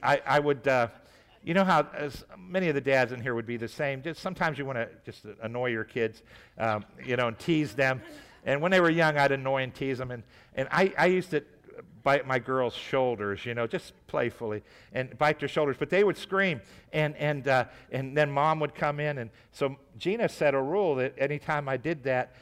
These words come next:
uh, I had to give them a dollar. And, uh, one day it cost me six bucks, and I thought, "I, I, I need to change this tease." And so, and so I went to putting my hand on their head,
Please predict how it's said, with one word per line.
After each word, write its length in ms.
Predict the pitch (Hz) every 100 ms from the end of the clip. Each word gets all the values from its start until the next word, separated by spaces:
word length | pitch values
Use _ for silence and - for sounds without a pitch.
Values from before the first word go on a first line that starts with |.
| - -
uh, 180 | 113 110
I 60 | 117
had 180 | 135
to 60 | 123
give 240 | 104 131
them 160 | 120 120
a 40 |
dollar. 560 | 101 123 135 170 98 76 - - - -
And, 240 | 120 117
uh, 160 | 113 107 - - -
one 200 | 147 214
day 140 | 202
it 140 | 156 -
cost 320 | 170 151 -
me 120 | 135
six 340 | - 156 147
bucks, 440 | 117 147 135 - -
and 140 | 131
I 80 | 123
thought, 240 | 123 139 135
"I, 140 | 156 - - - - - - -
I, 160 | 175 175
I 120 | 160
need 180 | 170 156
to 80 | 131
change 440 | - 151 135 123
this 220 | 127 - -
tease." 500 | 185 175 127 113 - _ - - -
And 220 | 139 135
so, 340 | - 156 143 - - -
and 140 | 135 135
so 220 | 170 160
I 140 | 156
went 260 | 170 196 -
to 140 | -
putting 320 | 156 185 180 160
my 160 | 143
hand 380 | 131 175 196 165
on 180 | 147 135
their 160 | 135
head, 340 | 120 131 131